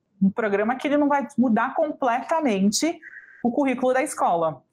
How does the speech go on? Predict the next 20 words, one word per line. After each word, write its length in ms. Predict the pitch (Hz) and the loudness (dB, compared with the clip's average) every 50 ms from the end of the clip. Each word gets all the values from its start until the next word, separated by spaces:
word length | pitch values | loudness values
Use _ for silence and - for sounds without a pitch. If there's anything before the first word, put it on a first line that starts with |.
| _ _ | _ _
mas 440 | - 196 208 202 185 185 185 196 190 | 2 2 2 2 0 0 -2 0 0
ele 160 | 214 208 240 | 0 0 0
vai 300 | 233 240 214 214 214 214 - _ _ _ _ - | -2 -2 -4 -4 -6 -10 -16 _ _ _ _ -2
exigir 320 | 214 190 240 233 185 220 | 0 2 2 2 2 2
uma 160 | 214 226 226 | 2 4 4
outra 260 | 220 208 214 214 254 | 2 2 0 -2 -4
carga 280 | 247 - 247 240 220 233 | -4 -4 -4 -2 0 0
horária, 400 | 262 247 220 208 208 196 208 208 | 0 2 2 0 0 0 0 0
de 80 | 196 196 | 2 2
repente, 500 | 226 277 277 247 185 156 156 - - 170 | 2 0 0 -2 -4 -4 -6 -4 0 2
um 80 | 175 | 4
re-, 240 | 170 185 208 233 262 262 240 233 233 | 4 4 4 4 2 2 0 0 2
um 200 | 202 208 220 226 | 2 4 6 6
replanejamento 840 | 220 233 269 269 - 294 262 247 233 226 226 202 196 220 247 254 277 | 6 4 4 2 0 0 0 0 0 0 0 0 2 0 0 2 0
dessa 240 | 247 247 240 - 247 | 0 0 0 -4 -4
carga 260 | - 240 226 214 214 | -2 -4 -2 0 2
horária 340 | 214 196 185 180 190 240 240 | 2 2 2 2 0 0 -2
pra 140 | - - 233 | -2 -4 -4
que 120 | 233 - 240 | -2 -4 -2
tenha 340 | - 247 226 226 220 220 | -2 0 0 0 -2 -4